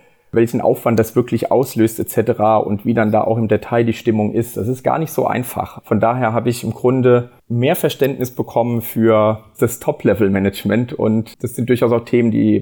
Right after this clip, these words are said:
bei E Y den einen oder anderen Partner betreffen. Und das finde ich deswegen, äh, gut, weil es mir leichter fällt, jetzt, ähm, da irgendwo auch so der, der Mittler zu sein und, und auch nicht den, den Blick zu vergessen, äh, zur Basis. Es ist leichter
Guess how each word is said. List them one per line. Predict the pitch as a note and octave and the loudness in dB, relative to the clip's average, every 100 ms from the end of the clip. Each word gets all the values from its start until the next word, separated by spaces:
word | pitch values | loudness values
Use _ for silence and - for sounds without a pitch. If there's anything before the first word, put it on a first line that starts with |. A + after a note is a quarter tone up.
| - | 0
bei | A#2 | 0
E | A#2 | 2
Y | A2+ A2 | 2 0
den | G#2+ G#2 | 0 -2
einen | - A2+ | -2 0
oder | G#2+ | 0
anderen | G2+ G#2+ - | 0 -2 0
Partner | A#2 - A2+ | -2 -2 -4
betreffen. | G#2+ - G#2+ C#3 C#3 - - - _ | -4 -8 -8 -6 -8 -12 -20 -20 _
Und | - A2+ | -2 0
das | A2+ | 0
finde | C3+ B2+ | 0 0
ich | B2+ | 2
deswegen, | D3+ - C3+ C3+ C3+ C3+ - - - - _ _ _ | -2 2 2 4 2 -2 -8 -20 -20 -20 _ _ _
äh, | A#2+ A#2 | 0 0
gut, | - C3+ F3+ - - _ _ _ _ _ | 0 -2 -2 -6 -20 _ _ _ _ _
weil | A#2 A#2 A#2 A#2+ A#2 - | 0 4 4 4 0 -8
es | - - | -14 -2
mir | B2+ | 2
leichter | A2 G#2+ - C3+ | 4 2 2 0
fällt, | - B2 A#2+ A#2+ | 2 2 2 2
jetzt, | A2+ - - | -2 -2 -4
ähm, | A2 G#2+ | 0 0
da | A2 | 2
irgendwo | G2 A#2+ A2+ | 2 0 0
auch | G2+ | -2
so | - A2+ | -2 -2
der, | G#2 | 0
der | G2+ G#2 | 0 0
Mittler | G#2 B2 C3 A#2+ | 0 0 0 0
zu | A#2+ | -4
sein | - A#2+ A#2+ A2 | -2 -2 -2 -2
und, | G#2 G2+ | -4 -4
und | - G#2+ A2 - | -6 -6 -4 -6
auch | G2+ A2 | -4 -4
nicht | - | -4
den, | B2 G#2 | -4 -2
den | A2+ A2 | -2 -4
Blick | - A#2+ - | -4 -6 -4
zu | A#2+ | -4
vergessen, | - G#2 A2+ - A#2 A2 | -2 0 0 0 -4 -4
äh, | G#2+ | -6
zur | A2 | -6
Basis. | - G2 B2+ B2+ - | -2 -2 -2 -4 0
Es | A#2 A#2 | -2 0
ist | G#2+ | 0
leichter | G#2 B2 C#3 B2+ A#2 A#2 | 0 2 4 4 4 -2